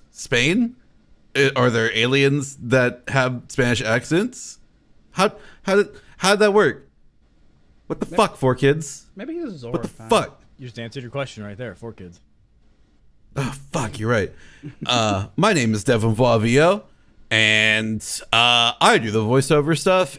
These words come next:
Speaker 1: and I play video games and build Gundamu on Twitch. Following me today are my podcast host friends,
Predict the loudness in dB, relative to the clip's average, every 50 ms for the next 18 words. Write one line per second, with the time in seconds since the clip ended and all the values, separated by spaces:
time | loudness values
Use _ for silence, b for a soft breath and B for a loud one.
0 | -2 0 2 2 4 2 2 2 2 2 2 2 2 0 0 2 2 2 2 2
1 | 2 2 0 2 2 2 2 2 2 2 2 0 2 4 4 2 2 0 0 0
2 | 0 2 2 2 2 2 2 2 2 2 2 0 -2 -2 -2 0 0 0 0 -2
3 | -6 -10 -12 -12 -14 -14 -12 -6 -4 -2 0 0 0 0 0 0 0 -2 -2 -2
4 | -2 0 2 2 2 2 4 2 2 2 2 2 0 0 0 0 0 -2 -4 -4
5 | -2 0 2 2 2 0 -2 -8 -6 0 2 4 4 4 2 0 -4 -12 -6 -2
6 | 2 2 2 2 0 -2 -10 -16 -12 -4 0 2 4 4 4 4 2 0 -2 -4
7 | -12